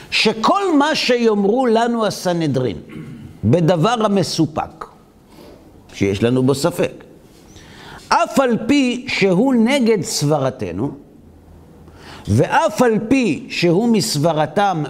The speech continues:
ולא נאמר למשה בסיני, חייבים אנו להאמין שהוא רצון השם, והעובר על אותו הפסק חייב מיתה." פירוש.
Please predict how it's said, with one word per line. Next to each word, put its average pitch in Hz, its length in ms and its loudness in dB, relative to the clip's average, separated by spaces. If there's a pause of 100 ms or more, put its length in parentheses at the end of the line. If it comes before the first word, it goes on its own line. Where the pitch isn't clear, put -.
ולא 175 420 2
נאמר 202 480 0
למשה 165 540 -2
בסיני, 110 640 -2 (840)
חייבים 156 720 2
אנו 220 380 2
להאמין 190 720 0 (120)
שהוא 160 400 2
רצון 180 340 -2
השם, 107 420 -4 (480)
והעובר 139 600 2
על 147 120 0
אותו 165 300 0
הפסק 208 520 -4 (140)
חייב 156 380 0
מיתה." 143 260 -4 (2750)
פירוש. - 460 -2